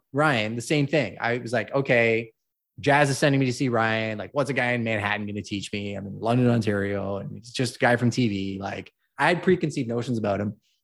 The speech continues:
I met him. And I remember I brought down Nathan and Jamie. We were there for forty-five minutes and I was gonna shoot a podcast and do the photo op thing. He ended up telling me everything about his team, his contract structures, how he gets his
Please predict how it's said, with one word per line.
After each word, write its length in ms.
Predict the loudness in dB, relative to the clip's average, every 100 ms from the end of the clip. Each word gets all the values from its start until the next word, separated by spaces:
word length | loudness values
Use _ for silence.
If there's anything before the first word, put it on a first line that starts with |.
| _
I 60 | 0
met 200 | 4 4
him. 260 | 4 0 -6 _ _ _ _ _
And 140 | 0 2
I 20 |
remember 260 | 4 6 6
I 60 |
brought 220 | 6 4
down 180 | 4 0
Nathan 340 | 0 0 0 -2
and 120 | -2
Jamie. 580 | -2 -2 -4 -8 -12 -6
We 100 | 0
were 120 | 4
there 180 | 6 4
for 400 | 4 2 4 2
forty-five 480 | 2 4 4 4 2
minutes 420 | 2 -2 -6 -12 -20 _ _ _ _ 2
and 100 | 2
I 40 |
was 100 | 6
gonna 140 | 4
shoot 180 | 4 4
a 60 | 2
podcast 720 | 2 0 0 -2 -8 -8 -14 -4
and 120 | 0
do 140 | 4 4
the 80 |
photo 320 | 4 2 4 2
op 220 | -2 -6
thing. 140 | -14 -14 -20 _ _ _
He 120 | _ 4
ended 160 | 4
up 60 | 4
telling 260 | 2 4
me 140 | 2 2
everything 500 | 2 4 2 2 0
about 140 | 0
his 160 | -4 -8
team, 300 | -4 -2 -2
his 80 | -4
contract 500 | -4 -2 0 -2 -2
structures, 440 | -2 -2 -4 -4
how 140 | 0
he 60 | 0
gets 220 | 0
his 80 | -4